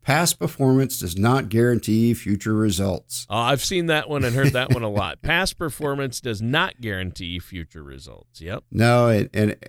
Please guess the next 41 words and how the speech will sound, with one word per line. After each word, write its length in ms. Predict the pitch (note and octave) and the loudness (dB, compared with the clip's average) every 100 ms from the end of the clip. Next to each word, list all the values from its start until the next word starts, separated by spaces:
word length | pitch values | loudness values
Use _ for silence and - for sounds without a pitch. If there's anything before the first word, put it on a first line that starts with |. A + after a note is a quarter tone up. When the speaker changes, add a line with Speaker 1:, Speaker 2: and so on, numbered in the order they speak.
| - | -6
Speaker 1:
and 200 | A2 G#2+ | 0 4
ever, 260 | C3+ C#3 - | 4 2 2
everybody 640 | C3+ C3 D3 B2 C3 C3 | 2 4 4 4 4 6
that 220 | A#2+ A#2 G#2+ | 6 4 2
invests 340 | G#2 A#2 - | 2 2 0
money, 440 | A2 A2 A2 A2 - | 0 2 0 -2 -8
uh, 260 | - F#2+ F#2 | -6 -4 -2
knows 380 | F#2+ A2 A#2 G#2 | 2 4 4 2
that 200 | A2+ G#2+ | 0 -2
term 420 | - A#2 B2+ C#3 | 0 2 2 0
because 640 | G2+ - F#2+ F#2 F#2 F2+ - | -2 -4 -2 0 -2 -4 -10
they 320 | - F#2 F#2 F2 | -8 -2 0 0
have 280 | F2 A2 | 0 0
it 160 | A#2+ A#2 | 0 -2
in 280 | - G#2+ A#2 | -2 0 2
somewhere 480 | A#2+ C3+ C#3 C3+ C3+ | 2 2 4 4 2
in 140 | G#2+ | 2
the 80 | G2+ | 0
fine 300 | G2+ A2+ A#2 | 0 0 0
print, 280 | - G#2 F2+ | 0 -4 -4
right? 300 | - F2+ G#2+ - - | -4 -4 -4 -6 -8
Speaker 2:
Always, 520 | A#2+ A#2 F#2+ D#2 - | -2 -2 -2 -8 -12
yep. 240 | G2+ G2 - _ _ _ _ _ _ | -8 -8 -8 _ _ _ _ _ _
Speaker 1:
So 340 | - A#2+ A#2+ A#2+ | 0 4 4 4
as 260 | G3 A3+ | 4 4
you 100 | G3+ | 2
prepare 460 | B2 - C3+ C3 C3 | 0 -2 2 4 2
to 180 | - - | 0 2
enter 220 | B2+ C3 | 4 4
the 100 | G#2+ | 4
distribution 640 | A#2+ C3 G2+ A#2 C3 B2 | 2 2 2 2 2 2
phase 360 | A2 A2+ A#2 A2 | 0 4 4 2
of 100 | F2+ | 0
your 140 | F#2 | -2
life, 500 | F#2 G#2 A2 A2+ A2+ - _ _ _ - | 0 0 2 4 2 -4 _ _ _ -2
uh, 280 | G2+ G2 G2+ | 2 4 4
knowing 280 | C3+ F3 | 4 6
your 100 | C3 | 4
path 420 | G2+ - A2+ A#2+ A2 | 2 -2 0 0 0
is 140 | F#2 | -4
important. 420 | F#2 A#2 C3 - | -4 0 0 -2